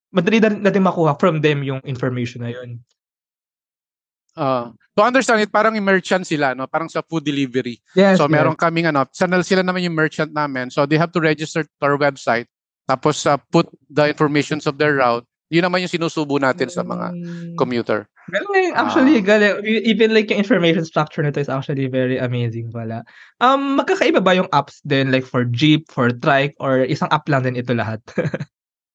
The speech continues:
Speaker 2: Isang app lang, ah, ginawa ko, yung pagka-architecture ko nung app,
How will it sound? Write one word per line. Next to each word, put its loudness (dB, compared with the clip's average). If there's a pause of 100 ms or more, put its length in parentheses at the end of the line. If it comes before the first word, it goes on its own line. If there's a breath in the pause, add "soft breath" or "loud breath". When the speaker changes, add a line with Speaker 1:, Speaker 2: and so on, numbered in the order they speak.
(800)
Speaker 2:
Isang -2
app 0
lang, 4
ah, 2
ginawa 2
ko, 2 (160)
yung -8
pagka-architecture 0
ko -4
nung -6
app, -2